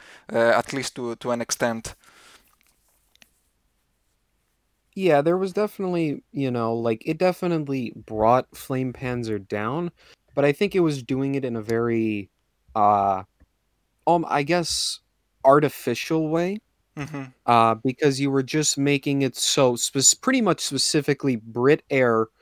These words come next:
Speaker 2: could have a stronger chance against Germany, German decks.
Speaker 1: Mm-hmm.
Speaker 2: Uh, you know, instead of just being gatekept by this incredibly powerful three drop that just pretty much shut down Brit
Speaker 1: Yeah.
Speaker 2: Air,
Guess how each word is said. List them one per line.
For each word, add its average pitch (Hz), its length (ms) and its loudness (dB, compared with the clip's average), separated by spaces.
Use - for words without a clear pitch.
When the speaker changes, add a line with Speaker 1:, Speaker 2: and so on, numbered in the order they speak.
Speaker 2:
could 127 200 -2
have 123 320 2
a 120 120 -2
stronger 127 540 0
chance 123 400 -4
against 117 640 -4
Germany, 147 600 0
German 139 420 0
decks. - 480 -8
Speaker 1:
Mm-hmm. 123 280 -10
Speaker 2:
Uh, 101 380 -2
you 117 180 -6
know, 107 320 -6
instead 131 400 0
of 127 160 0
just 131 240 -4
being 120 320 -4
gatekept 123 580 0
by 113 160 2
this 110 220 -4
incredibly 113 600 0
powerful 110 540 0
three 117 300 -4
drop 110 260 0
that 110 160 -4
just 110 220 -8
pretty 120 180 -2
much 110 160 -6
shut - 400 -4
down 104 300 -4
Brit 104 260 -6
Speaker 1:
Yeah. 117 100 -2
Speaker 2:
Air, 101 240 -4